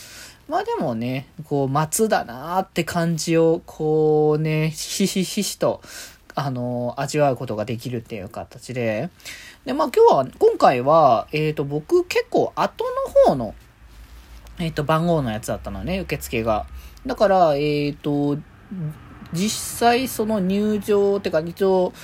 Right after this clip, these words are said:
受付ができるタイミング、チケットの受付ができるタイミングが十時半ぐらいで、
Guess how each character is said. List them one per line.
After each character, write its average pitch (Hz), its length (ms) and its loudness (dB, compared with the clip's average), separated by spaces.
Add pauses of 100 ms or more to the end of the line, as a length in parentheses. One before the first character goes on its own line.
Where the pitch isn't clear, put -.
(260)
受 214 240 0
付 226 600 2
が 233 160 4
で 151 140 -2
き 180 100 -4
る 170 120 -2
タ 120 160 -6
イ - 20 -8
ミ 110 140 -6
ン 135 40 -10
グ、 165 120 -4
チ - 120 -10
ケ 185 100 -6
ッ - 20 -4
ト 143 100 -10
の 123 120 -8
受 180 100 -6
付 - 180 -8
が 190 80 2
で 190 120 -2
き 240 100 -4
る 202 80 -2
タ 214 140 0
イ - 20 -2
ミ 226 160 -2
ン - 20 -4
グ 240 120 -4
が 359 200 2
十 147 340 -4
時 151 120 -2
半 165 320 -4
ぐ 165 100 2
ら 127 140 4
い 107 100 -2
で、 156 380 0